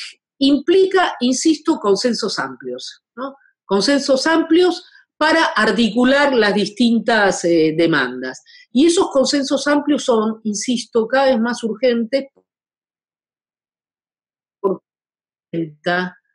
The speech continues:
más allá del momento de liberación cognitiva que nos hizo pensar que lo inviable era viable,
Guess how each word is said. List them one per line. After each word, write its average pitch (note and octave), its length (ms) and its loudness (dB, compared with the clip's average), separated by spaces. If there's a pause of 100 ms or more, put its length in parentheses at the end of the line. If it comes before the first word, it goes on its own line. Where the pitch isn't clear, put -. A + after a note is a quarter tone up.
(260)
más G#3+ 200 -2
allá A#3 200 0
del B3 100 2
momento A3+ 480 2
de G3 60 4
liberación F3+ 540 2
cognitiva G3 840 2
que D3+ 140 -4
nos D3+ 240 -8
hizo F3+ 240 -2
pensar F3+ 560 0
que D3+ 140 -2
lo D3 200 0
inviable D#3+ 760 2
era E3 200 0
viable, G3 640 2